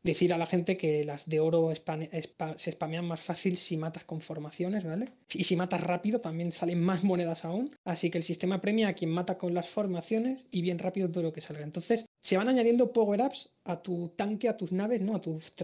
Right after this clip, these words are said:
a tu formación de naves se van añadiendo power-ups, los disparos direccionales que hemos comentado,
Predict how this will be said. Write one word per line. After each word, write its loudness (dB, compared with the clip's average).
a -4
tu -10
formación -8
de -4
naves -2
se -6
van -4
añadiendo -2
power-ups, -2
los -6
disparos -4
direccionales -6
que -12
hemos -12
comentado, 0